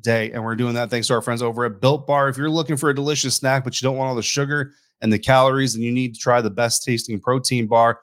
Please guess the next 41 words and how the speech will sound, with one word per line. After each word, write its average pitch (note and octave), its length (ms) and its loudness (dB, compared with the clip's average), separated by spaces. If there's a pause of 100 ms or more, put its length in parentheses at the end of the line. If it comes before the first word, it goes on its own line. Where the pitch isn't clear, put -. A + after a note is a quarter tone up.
(320)
on A#2 380 2
the A2 100 -2
market A#2 400 0
that's G#2 220 -2
built. D3 340 2 (100)
You A#2+ 160 -6
gotta A#2 200 4
try A#2 280 2
this. G2+ 160 -4
Built C#3+ 220 0
Bars C3+ 240 2
are B2+ 60 -2
healthy C#3 480 0 (260)
and C3+ 260 4
they C#3 140 2
taste C3+ 400 0
amazing. B2+ 600 2 (240)
They B2+ 80 -4
taste D#3 280 2
so F3+ 220 6
amazing, C3+ 500 2 (200)
you're C#3 120 0
not D#3+ 200 4
gonna C#3 180 0
understand D3 540 0
that D3+ 80 -4
they're C3+ 120 2
good C#3+ 240 0
for C#3 140 -4
you. A#2+ 80 0
They're G#2 120 -4
covered E3 380 2
in D#3 80 2
one C#3+ 120 0
hundred C#3 120 -2
percent B2+ 300 -4
real C3+ 180 0
dark B2 260 -2
chocolate A#2+ 420 2
for G2 80 -18
starters, B2+ 440 0